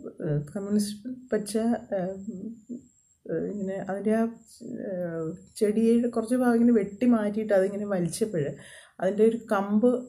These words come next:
ഏഹ്, വന്നിട്ട് ആ വെട്ടി ഭാഗം അക-, അഗ്രം കുറച്ച് കൂർത്തിട്ടായിരിക്കുമല്ലോ. അപ്പോൾ അത്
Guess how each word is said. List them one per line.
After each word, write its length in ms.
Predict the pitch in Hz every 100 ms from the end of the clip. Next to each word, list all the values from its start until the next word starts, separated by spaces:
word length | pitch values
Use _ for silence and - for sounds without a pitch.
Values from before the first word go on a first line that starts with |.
| -
ഏഹ്, 300 | 190 175 180
വന്നിട്ട് 400 | 208 190 196 196
ആ 120 | 180 190
വെട്ടി 280 | 196 190 233
ഭാഗം 420 | 220 208 214 220
അക-, 240 | 190 185 -
അഗ്രം 280 | 190 208
കുറച്ച് 340 | 208 185 185 214
കൂർത്തിട്ടായിരിക്കുമല്ലോ. 960 | 208 170 160 175 - 143 135 - 123 151
അപ്പോൾ 220 | 180 214
അത് 180 | 208